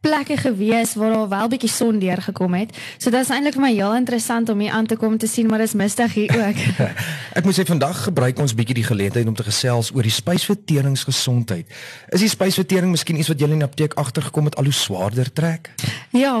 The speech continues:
Speaker 1: weet jy, on-, ons praat nou nie hier van die soort gravitasiekrag wat dit swaarder maak nie.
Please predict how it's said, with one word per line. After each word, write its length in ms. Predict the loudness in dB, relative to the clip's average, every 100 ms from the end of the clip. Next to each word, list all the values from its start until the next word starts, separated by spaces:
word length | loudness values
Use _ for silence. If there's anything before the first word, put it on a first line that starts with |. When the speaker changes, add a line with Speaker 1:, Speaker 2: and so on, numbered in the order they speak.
| 0
Speaker 1:
weet 320 | 0 2 0
jy, 80 | 2 0
on-, 140 | 0 0
ons 160 | -2
praat 240 | 0 0 2
nou 80 | 2
nie 120 | 4
hier 160 | 2 2
van 160 | 2
die 80 | 2
soort 400 | 2 2 2 0
gravitasiekrag 1120 | 0 2 0 0 0 0 -2 -4 -2 -2 -2 -2
wat 80 | 0 0
dit 100 | 0
swaarder 480 | 2 2 0 -2
maak 320 | 0 0 0 -2
nie. 160 | -2